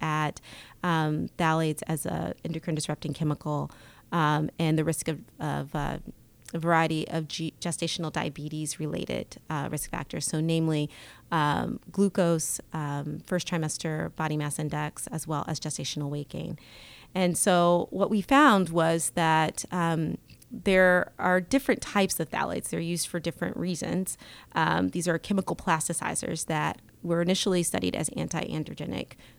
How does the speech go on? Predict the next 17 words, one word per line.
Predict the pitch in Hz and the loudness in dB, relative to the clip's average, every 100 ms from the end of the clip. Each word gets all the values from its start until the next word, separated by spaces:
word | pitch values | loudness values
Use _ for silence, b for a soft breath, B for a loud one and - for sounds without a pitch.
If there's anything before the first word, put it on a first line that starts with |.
| - | -8
um, | 165 139 - | -4 -2 -4
chemicals, | - 196 190 170 - 151 B B B B | -4 0 0 0 -2 -4 B B B B
um, | 185 165 160 | 0 2 2
what | - 185 185 - - - - | 2 4 4 4 -6 -8 -6
became | 190 190 170 - - - | -2 2 2 -2 -8 0
more | 180 175 | 4 4
clear | - - 285 226 180 - | 2 2 6 6 6 4
as | - 156 156 - - | 2 0 0 -6 -8
th-, | 160 | -4
these, | 175 156 - - | -4 -4 -6 -8
these | 160 | -6
chemicals | - 165 160 - | -2 -2 -2 -4
were | |
studied | 156 - 185 180 - | -2 0 0 -2 0
was | 165 165 | 0 0
that | - 165 - B B B - | 0 -2 -2 B B B 0
they | 196 | 0